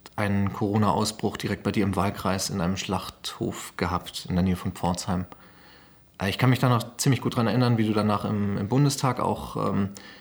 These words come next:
moniert hast, dieses Geschäftsmodell muss endlich enden. Und ich hab mich selbst dabei ertappt, wie ich gedacht hab, ja, das ist jetzt so eine, so eine Sonntagsrede, die ich schon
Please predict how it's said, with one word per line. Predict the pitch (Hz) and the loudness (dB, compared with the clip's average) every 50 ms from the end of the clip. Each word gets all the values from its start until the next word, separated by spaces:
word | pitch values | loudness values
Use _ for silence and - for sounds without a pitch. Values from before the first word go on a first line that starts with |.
| - - | -6 0
moniert | 123 117 113 117 120 123 123 117 | 2 4 6 6 6 6 4 2
hast, | 113 110 - - | 0 0 0 2
dieses | 117 110 110 110 | 2 2 0 0
Geschäftsmodell | - 117 - - 110 - - - - 113 104 110 107 | 0 0 0 0 -2 -2 -2 -2 0 0 2 2 4
muss | 110 113 113 | 4 2 2
endlich | - 123 123 - 123 - 104 | 2 0 0 0 0 0 0
enden. | 101 104 107 104 - 104 101 95 - - - - - - - - - - - _ _ - | 0 2 2 2 2 0 0 -2 -2 -6 -16 -18 -20 -20 -20 -20 -20 -20 -20 _ _ -2
Und | - 117 104 | 0 2 2
ich | 110 120 | 4 2
hab | 107 | 4
mich | 127 117 101 | 4 4 4
selbst | 120 139 151 - | 4 2 4 4
dabei | 160 127 131 117 | 2 4 4 2
ertappt, | 110 117 - 135 147 - - - | 2 2 2 0 -2 -2 0 -2
wie | |
ich | 120 113 | -2 0
gedacht | - 110 110 120 - - | 2 0 0 0 0 0
hab, | 120 - - - | -2 -2 2 2
ja, | 98 113 131 | 4 4 4
das | 139 139 - | 2 0 -2
ist | 120 117 - | -2 0 0
jetzt | 123 117 - | 0 0 0
so | 120 | 0
eine, | 117 113 110 110 107 107 - - - - - - - - - - - - - - - - - - _ _ | 2 2 4 2 2 0 -4 -8 -16 -20 -20 -20 -20 -20 -20 -20 -20 -20 -20 -20 -20 -20 -20 -20 _ _
so | - - 117 | -2 2 2
eine | 117 107 | 4 4
Sonntagsrede, | 104 107 120 160 156 151 151 139 - - - 127 131 139 139 135 | 4 6 6 6 6 6 4 2 2 0 2 4 4 4 4 4
die | 120 127 117 | 2 2 2
ich | 110 | 0
schon | - - 123 120 117 117 113 226 185 - | 2 2 4 4 4 4 4 2 0 -4